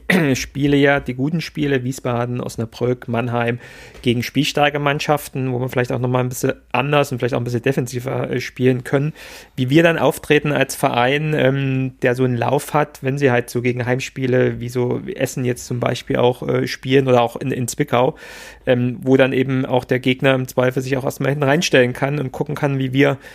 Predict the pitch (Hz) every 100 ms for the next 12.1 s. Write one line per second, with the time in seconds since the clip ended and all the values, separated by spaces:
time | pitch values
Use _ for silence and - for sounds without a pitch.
0 | - - - - 160 135 160 - 170 151
1 | 113 120 135 131 - 156 151 143 - 143
2 | - 147 190 185 180 180 175 175 - 160
3 | 165 165 - 143 143 135 143 139 147 165
4 | 151 160 151 - 131 160 170 127 123 127
5 | 143 139 131 - 131 139 131 139 135 123
6 | 123 - 139 143 135 123 127 - - 139
7 | 139 - 127 135 135 131 - - - -
8 | 123 135 143 131 - 123 123 131 - 135
9 | 151 - 123 120 123 131 - 127 127 -
10 | - 123 120 120 131 - 123 123 123 120
11 | 127 - - 127 120 117 135 127 - 123
12 | 135